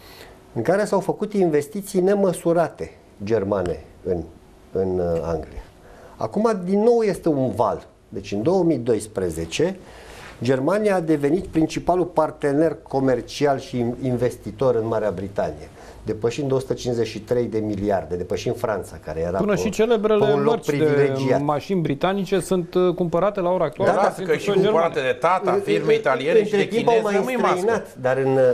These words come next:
Speaker 1: în, uh, Anglia a înstrăinat cam treizeci și nouă la sută din brandurile importante. În, uh, anul două mii, șaizeci și trei la sută din ceea ce ei numeau capital major era german.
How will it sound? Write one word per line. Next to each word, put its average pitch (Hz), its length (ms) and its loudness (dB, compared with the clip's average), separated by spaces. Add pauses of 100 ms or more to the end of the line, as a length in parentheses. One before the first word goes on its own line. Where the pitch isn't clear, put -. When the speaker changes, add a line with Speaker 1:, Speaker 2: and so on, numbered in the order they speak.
(100)
Speaker 1:
în, 135 180 2
uh, 117 360 4 (1400)
Anglia 185 360 0
a 175 40 2
înstrăinat 151 680 0
cam 131 300 -2
treizeci 135 380 2
și 123 180 -4
nouă 120 300 2
la 101 120 0
sută 110 320 -2
din 101 200 -2
brandurile 95 520 0
importante. 87 800 -4 (380)
În, 107 340 0
uh, 101 160 4
anul 147 580 2
două 127 320 4
mii, 104 400 -6 (180)
șaizeci 165 400 0
și 131 120 -8
trei 127 240 0
la 113 140 0
sută 120 300 -6
din 95 160 -2
ceea 95 220 0
ce - 140 -8
ei 117 80 0
numeau 110 320 2
capital 101 480 -4
major 85 580 -2 (540)
era 113 220 2
german. 101 480 -2